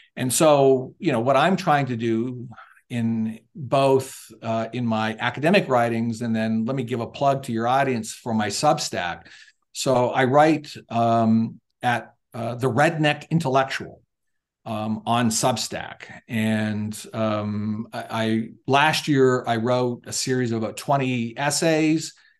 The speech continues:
uh, on the government school system and calling for its abolition. And the last, uh, eight months or so, I've been writing a series, a new series of essays,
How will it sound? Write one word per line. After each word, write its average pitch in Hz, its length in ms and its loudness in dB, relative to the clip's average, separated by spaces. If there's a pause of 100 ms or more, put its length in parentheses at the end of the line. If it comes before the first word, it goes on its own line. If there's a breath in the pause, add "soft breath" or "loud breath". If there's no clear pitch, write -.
(400 soft breath)
uh, 107 340 -2
on 117 280 0
the 113 80 -2
government 131 380 0
school 165 300 0
system 151 720 -8
and 113 280 -4
calling 127 380 2
for 117 180 -4
its 107 140 -6
abolition. 165 880 0 (680)
And 113 680 0
the 120 160 -6
last, 139 560 0
uh, 120 400 -4
eight 143 180 -2
months 127 280 -2
or 135 60 -4
so, 117 300 -2
I've 113 140 0
been 113 180 -2
writing 120 340 0
a 113 40 -6
series, 120 480 -4
a 113 80 -2
new 170 240 6
series 147 380 0
of 113 80 -4
essays, 101 880 -6